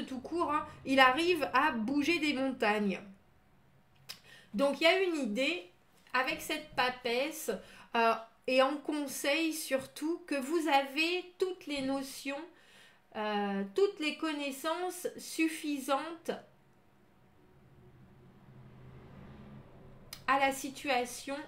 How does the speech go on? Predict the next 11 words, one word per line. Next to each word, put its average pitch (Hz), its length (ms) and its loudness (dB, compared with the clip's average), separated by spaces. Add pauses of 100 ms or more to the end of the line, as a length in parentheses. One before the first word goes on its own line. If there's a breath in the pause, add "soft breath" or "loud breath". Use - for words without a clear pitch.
en 233 120 -4
ce 247 160 -2
mois 233 240 2
de 214 120 -2
décembre. 233 720 -2 (440 loud breath)
Euh, 214 480 2
vous 240 160 -2
n'avez 302 280 2
pas 349 200 0
forcément 277 580 -4
besoin 247 520 -2